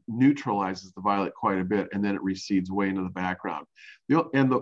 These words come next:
the green tinted up wants to recede too. The only thing that makes the green pop are sharp edges in the green. So all the sharply defined features of the, um, facial features and the hair can keep that green pushing forward.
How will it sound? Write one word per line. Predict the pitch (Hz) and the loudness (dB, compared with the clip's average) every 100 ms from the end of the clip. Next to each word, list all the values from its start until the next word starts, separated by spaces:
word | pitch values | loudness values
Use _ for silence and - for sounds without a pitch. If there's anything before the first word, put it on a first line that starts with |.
| 135 | 0
the | 123 | -4
green | 107 156 262 214 123 | -2 -2 0 2 0
tinted | - 139 120 110 | -2 -4 -2 -2
up | 104 - | -4 -2
wants | 113 104 - | -4 -4 -4
to | 104 | -2
recede | 101 - 120 107 95 | -2 -2 -2 -2 0
too. | 151 135 | 2 2
The | 110 | 2
only | 117 123 | 0 -2
thing | 123 107 | -4 -6
that | 98 | -2
makes | 104 117 - | -2 -2 -6
the | 107 | -8
green | 110 110 101 - | -4 -4 -6 -6
pop | - 147 117 - _ - - - | 0 2 2 -2 _ -20 -14 -8
are | 107 | -8
sharp | - 101 92 - | -4 -4 -4 -2
edges | 117 120 107 90 85 - - | -2 0 -2 -4 -4 -10 -4
in | 104 | -2
the | 95 | -2
green. | 92 98 92 80 90 - - - | -4 -2 -2 -4 -8 -16 -20 -6
So | 113 | 2
all | 110 | 2
the | 110 | 2
sharply | - 123 113 110 | 0 -2 0 -2
defined | 101 - 104 101 | -4 -4 -2 -2
features | - 113 107 107 95 - _ _ _ | -4 -6 -4 -4 -4 -10 _ _ _
of | 107 98 92 | -2 0 -2
the, | 95 90 - - | -2 -2 -4 -8
um, | 95 87 80 - | -6 -6 -8 -10
facial | - 127 127 | -4 -2 -2
features | 104 123 104 104 95 - | -4 -2 -2 -4 -6 -4
and | 95 | -6
the | 87 | -6
hair | - - 196 113 92 - - - _ | -8 -2 0 2 0 -6 -18 -20 _
can | - 110 | -2 -2
keep | 101 - 170 160 | -2 0 0 0
that | 123 110 - | -2 -4 -2
green | 117 120 110 104 | 0 2 2 -2
pushing | - 139 - 101 95 | -2 -2 0 -4 -4
forward. | - 117 123 104 95 | -4 0 2 4 2